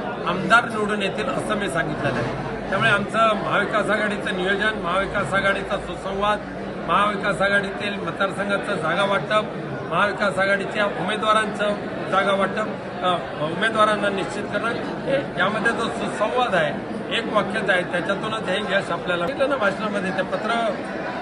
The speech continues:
पत्र, त्या तारखेचं पत्र मी, त-, तारीख सांगितली त्या पत्राची. तुम्ही सुद्धा कोणी आरटीआयमधून जर गेलात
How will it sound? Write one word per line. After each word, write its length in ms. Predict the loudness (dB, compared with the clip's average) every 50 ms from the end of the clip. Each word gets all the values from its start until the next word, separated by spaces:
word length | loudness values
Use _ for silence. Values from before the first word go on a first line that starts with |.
| -6 -4 -2 -2
पत्र, 420 | 0 4 6 8 8 8 6 4 2 0 0
त्या 100 | 0 2
तारखेचं 520 | 2 2 0 0 0 -2 -4 -4 -2 -2
पत्र 300 | -2 -2 -2 -2 -2 -4
मी, 100 | -4 -4
त-, 400 | -4 -4 -4 -2 -2 -2 0 0
तारीख 200 | 0 0 0 0
सांगितली 440 | -2 -2 -2 -2 -2 -4 -6 -4 -2
त्या 100 | -2 -2
पत्राची. 460 | -2 -2 -2 -2 -2 -2 -2 -4 -4 -6 -6 -6 -4 -4 -4 -4 -4 -4 -4 -4
तुम्ही 220 | -2 -2 -2 -2
सुद्धा 240 | -2 0 2 2 2
कोणी 320 | 2 0 -2 -4 -2 0 2
आरटीआयमधून 680 | 4 4 2 2 0 -2 -2 -2 -2 -2 -2 -4 -4
जर 120 | -2 -2 -2
गेलात 380 | -2 0 2 2 2 2 2